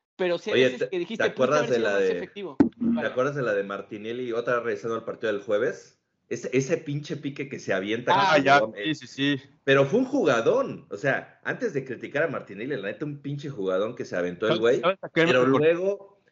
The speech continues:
Speaker 2: hizo
Speaker 3: ¿Se
Speaker 2: una de
Speaker 3: acuerdan
Speaker 2: más otra
Speaker 3: de un
Speaker 2: vez?
Speaker 3: gol contra el Chelsea muy similar, que deja a Kanté
Speaker 2: Sí.
Speaker 3: ahí humillado en el medio de la cancha?
Speaker 2: Sí.
Speaker 3: Fue muy similar, ¿no? Que igual se va corriendo desde tres cuartos de, de, de la cancha contraria y, y mete gol.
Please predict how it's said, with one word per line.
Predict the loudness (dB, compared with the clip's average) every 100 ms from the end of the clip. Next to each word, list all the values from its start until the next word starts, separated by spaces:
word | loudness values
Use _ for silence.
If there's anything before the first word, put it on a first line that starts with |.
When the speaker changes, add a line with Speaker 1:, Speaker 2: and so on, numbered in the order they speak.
| _
Speaker 2:
hizo | -6 0
Speaker 3:
¿Se | 2
Speaker 2:
una | 4
de | 6
Speaker 3:
acuerdan | 4 2
Speaker 2:
más | -4
otra | -8 -6 -2
Speaker 3:
de | -2
un |
Speaker 2:
vez? | -2
Speaker 3:
gol | -4 -2
contra | -2 0 -2
el |
Chelsea | 0 -2 -2 -4
muy | -4
similar, | -4 -2 2 0 0
que | -6
deja | -4 -4
a |
Kanté | -2 -2 2
Speaker 2:
Sí. |
Speaker 3:
ahí | 2 2 0 _
humillado | -8 0 2 2 0
en | -4
el | -4
medio | -2 0
de | -2
la | -2
cancha? | -2 -2 -4 -12 -14 -8
Speaker 2:
Sí. | -6 -6
Speaker 3:
Fue | -8
muy | -8
similar, | -2 2 4 4
¿no? | 2 -2
Que | 0
igual | 0 -2
se | -4
va | -6
corriendo | -6 -4 -2 -2 -2 -2
desde | -4 -6
tres | -6 -8 -6
cuartos | -8 -6 -8
de, | -6 -8 -10 -10
de, | -8 -6
de | -4
la | -4
cancha | -6 -6
contraria | -8 -8 -4 -2 -2 0
y, | -2 -4 -10 -10
y | -6
mete | -6 -4
gol. | -4 -4